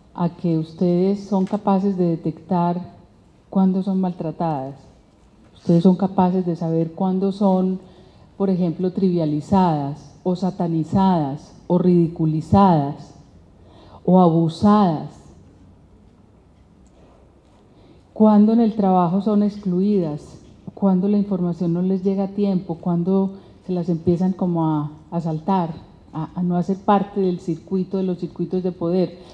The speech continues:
cuándo tienen que hacer un esfuerzo mucho más grande que el resto de sus compañeros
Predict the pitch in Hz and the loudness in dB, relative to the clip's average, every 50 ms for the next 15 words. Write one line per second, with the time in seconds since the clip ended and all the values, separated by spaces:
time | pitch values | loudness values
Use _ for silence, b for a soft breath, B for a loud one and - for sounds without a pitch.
0 | B B - 196 190 202 214 202 240 226 233 226 220 226 208 220 220 220 220 220 | B B 0 0 2 2 0 0 2 0 0 0 0 0 0 0 0 0 0 0
1 | 220 220 - 240 226 214 226 226 226 226 247 269 269 269 277 277 269 262 269 269 | -2 -4 -2 -2 -2 0 0 0 2 4 4 2 2 2 2 4 6 6 6 6
2 | 277 269 269 269 277 269 277 285 277 269 269 262 269 269 - 202 196 196 202 202 | 4 2 0 0 2 2 4 6 6 6 6 4 2 -2 -4 -4 -4 -4 -2 -2
3 | 214 208 202 208 - 240 233 208 226 202 - - 190 185 - 190 190 190 185 185 | -2 -2 -2 -4 -4 -6 -6 -6 -10 -10 -8 -8 -8 -6 -6 -6 -6 -4 -4 -4
4 | 196 220 | -6 -8